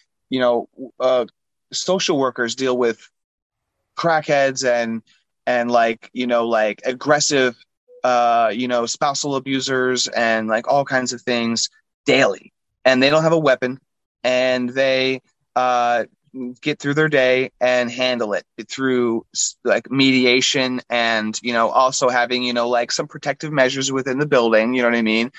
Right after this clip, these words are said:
But, uh, you know what I mean? All, all, all kinds of things like that. But also, uh, the fact that, um, they know how to ha-, de-escalate a situation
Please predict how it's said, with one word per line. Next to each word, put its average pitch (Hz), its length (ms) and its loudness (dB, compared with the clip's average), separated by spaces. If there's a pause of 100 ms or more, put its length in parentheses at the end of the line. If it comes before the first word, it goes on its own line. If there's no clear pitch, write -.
(260)
But, 143 120 6
uh, 123 160 6
you 135 120 2
know 131 60 4
what 123 80 4
I 127 40 2
mean? 123 140 0
All, 107 160 2
all, 123 240 2
all 120 160 0
kinds 147 220 -4
of 123 80 -16
things 120 160 -6
like 113 120 -4
that. 113 200 4
But 123 80 6
also, 120 380 2 (480)
uh, 117 280 4
the 123 140 -10
fact 131 380 0
that, 117 280 2 (640)
um, 113 540 -2 (720)
they 127 260 0
know 131 320 -2
how 123 260 -2
to 117 140 -10
ha-, 117 200 -6 (120)
de-escalate 127 720 2
a 110 40 -4
situation 98 600 -6